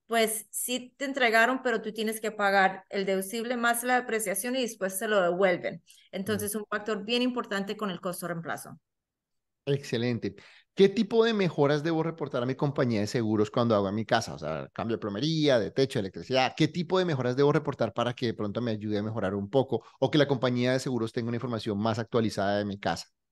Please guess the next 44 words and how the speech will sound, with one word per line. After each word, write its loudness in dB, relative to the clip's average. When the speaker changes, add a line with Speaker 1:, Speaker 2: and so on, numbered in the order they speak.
Speaker 1:
Es 0
bien 0
importante, -2
sí, -2
si -8
tú -2
haces 0
updates -4
a -2
la 0
plomería 0
de 4
la 0
casa, -2
especialmente -4
ahorita -2
porque -6
vivimos -4
en -6
Texas -6
y -10
sucedió -4
el 0
congelaje, 0
ahorita -2
están -6
bien -2
pendientes -2
don-, -2
con -6
todos 4
los, 0
am, 0
mejo-, -2
los -4
mejores -2
que -10
tú -10
le -8
estás -8
haciendo -6
a -4
la -4
casa. -6